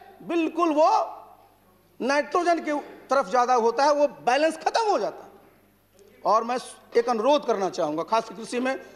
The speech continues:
दो चीज में, जो हम देते हैं,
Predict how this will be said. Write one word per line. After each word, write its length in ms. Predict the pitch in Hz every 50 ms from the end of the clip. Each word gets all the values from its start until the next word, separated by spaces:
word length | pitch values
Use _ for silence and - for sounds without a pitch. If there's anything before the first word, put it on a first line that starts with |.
| - - -
दो 160 | 170 262 277 285
चीज 260 | 285 - 247 220 151
में, 160 | 143 117 - - _ _ _ _ _ _ _ _ _ _ _ _ _ _ - - - - - - _ _ _ _ _ - _ _ _
जो 120 | - 180 226
हम 260 | 170 220 262 277 269
देते 300 | 214 294 302 294 302 370
हैं, 260 | 339 330 330 359 381